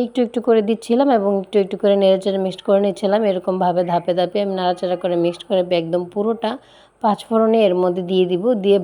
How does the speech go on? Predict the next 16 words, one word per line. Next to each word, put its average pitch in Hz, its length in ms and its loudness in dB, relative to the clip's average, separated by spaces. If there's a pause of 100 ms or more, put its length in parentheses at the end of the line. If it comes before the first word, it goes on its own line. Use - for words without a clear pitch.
ভালো 180 260 0
করে 226 140 0 (100)
নাড়াচাড়া 208 460 0
করে 214 120 0 (120)
বেশ 185 100 -4 (100)
কিছুক্ষণ 220 400 -8 (100)
মিক্সড 170 260 -4
করে 160 220 -2
নেব। 147 140 -6 (560)
মিক্সড 196 260 -2
করে 233 200 4
নিলেই 240 320 4
কিন্তু 226 200 2 (100)
হয়ে 185 240 4
গেছে 190 220 0 (140)
আমার 208 160 0